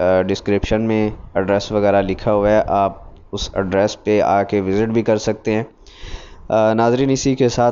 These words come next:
मैं आपसे इजाज़त चाहूँगा, मिलते हैं किसी नेक्स्ट वीडियो के साथ। तब तक के लिए अपना और अपनी फैमिली का बहुत सारा ख्याल रखिए,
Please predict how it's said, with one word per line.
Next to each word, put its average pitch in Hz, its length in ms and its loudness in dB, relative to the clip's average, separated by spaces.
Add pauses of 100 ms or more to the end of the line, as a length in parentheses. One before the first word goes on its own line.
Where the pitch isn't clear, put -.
मैं 120 120 2
आपसे 110 640 2
इजाज़त 98 320 2
चाहूँगा, 110 540 0
मिलते 104 380 0
हैं 117 280 2
किसी 101 280 -4
नेक्स्ट 104 280 -4
वीडियो 107 260 2
के 107 60 0
साथ। 104 260 0
तब 104 320 -4
तक 107 160 0
के 110 100 -2
लिए 107 180 0
अपना 104 340 0
और 104 60 2
अपनी 104 260 -2
फैमिली 104 320 -2
का 107 120 0
बहुत 95 240 0
सारा 95 180 2
ख्याल 101 260 0
रखिए, 117 420 -2